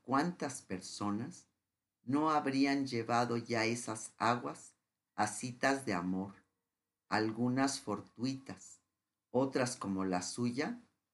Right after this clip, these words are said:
pronosticadas. Esos eran los días en que encallaba los ojos en las columnas de humo provocadas por las turbinas de vapor, que al igual que la estela de espuma en el agua,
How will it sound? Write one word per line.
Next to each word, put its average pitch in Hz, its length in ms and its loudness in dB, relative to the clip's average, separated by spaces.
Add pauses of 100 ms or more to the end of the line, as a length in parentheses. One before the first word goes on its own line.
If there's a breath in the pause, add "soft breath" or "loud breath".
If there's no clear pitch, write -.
(140)
pronosticadas. 95 1300 -2 (800)
Esos 175 380 0
eran 160 320 4
los 120 240 0
días 131 440 -2
en 117 240 0
que 110 140 0
encallaba 110 680 2
los 110 320 -4
ojos 113 520 -8 (380)
en 117 160 2
las 110 220 -2
columnas 131 640 0
de - 280 -2
humo 143 360 0
provocadas 107 760 0
por 104 200 -10
las 101 280 -4
turbinas 120 680 -2
de 104 100 0
vapor, 90 560 -6 (580)
que 98 80 -2
al 101 140 4
igual 120 420 2
que 127 120 -2
la 95 160 0
estela 110 500 -2
de 98 140 -2
espuma 117 440 -4
en 107 100 0
el 85 180 -2
agua, 92 420 -2